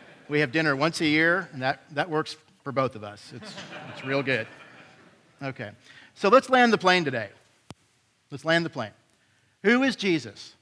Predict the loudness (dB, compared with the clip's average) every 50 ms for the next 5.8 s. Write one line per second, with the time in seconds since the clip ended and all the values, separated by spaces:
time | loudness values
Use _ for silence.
0 | _ _ _ _ _ _ _ _ _ _ _ _ _ _ _ _ _ _ _ _
1 | -16 -16 -16 -10 -4 -2 -2 -2 -2 -6 -12 -20 _ _ _ _ _ _ _ _
2 | _ _ _ _ _ _ _ _ _ _ -12 -12 -10 -8 -2 0 2 2 2 2
3 | 0 0 0 0 -2 -2 -2 -4 -8 -6 -2 2 4 4 4 4 2 0 -4 -8
4 | -8 -6 -4 -2 -2 0 -2 -2 -2 -4 -6 -6 -8 -10 -12 -10 -6 -2 0 0
5 | 0 0 0 -2 -4 -2 -2 -2 -2 -2 -4 -6 -8 -8 -12